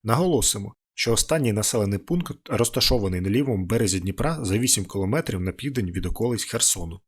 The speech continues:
Між тим, Олешки та Антонівський міст фактично сусіди. До найближчих позицій З С У біля тридцяти кілометрів. Росзмі заявили з посиланням на окупаційну адміністрацію, що удари по Антонівському мосту були влучними.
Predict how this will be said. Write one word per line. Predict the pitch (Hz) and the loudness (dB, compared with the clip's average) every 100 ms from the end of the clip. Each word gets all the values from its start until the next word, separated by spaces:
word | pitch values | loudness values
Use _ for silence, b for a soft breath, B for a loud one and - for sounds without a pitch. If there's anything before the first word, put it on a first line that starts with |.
| _ | _
Між | 110 180 - | -2 2 2
тим, | 135 120 - - | 2 0 -2 -2
Олешки | 113 104 104 - | 0 2 0 -2
та | - 101 | -4 -2
Антонівський | 98 107 90 - 95 | 0 0 0 -2 -4
міст | 104 170 - | -2 -2 -2
фактично | - - - 139 - 127 | 0 0 2 0 0 0
сусіди. | 135 - 92 82 - _ | 0 0 -2 -6 -12 _
До | 104 127 | 0 2
найближчих | 139 139 147 - 98 - | 4 4 4 2 -2 -4
позицій | 120 135 - 98 | 0 2 2 0
З | |
С | 101 - | 2 2
У | 139 180 | 0 -2
біля | 113 110 117 | 0 2 2
тридцяти | - 98 - - | 0 -2 -2 -4
кілометрів. | - 123 101 87 - - - - _ _ _ _ _ - | -4 -2 -2 -4 -6 -10 -12 -16 _ _ _ _ _ 0
Росзмі | 135 131 107 104 139 175 | 2 2 2 0 -2 -2
заявили | 101 127 123 92 82 - | 0 0 0 -4 -6 -6
з | - | -6
посиланням | 107 - 104 139 110 | -2 -2 -2 -2 -2
на | 95 | -4
окупаційну | 95 - 90 - 123 | -4 -4 -4 -2 -4
адміністрацію, | 104 98 101 - 92 90 - - | -4 -4 -4 -4 -8 -10 -12 -8
що | - 117 | -4 0
удари | 120 135 135 | 2 2 0
по | 110 | -2
Антонівському | 104 117 101 87 - 92 | 0 0 0 -2 -4 -4
мосту | 123 175 - | -2 -2 -2
були | 87 92 139 | -4 0 0
влучними. | 117 98 - 90 87 | 0 -2 -2 -6 -12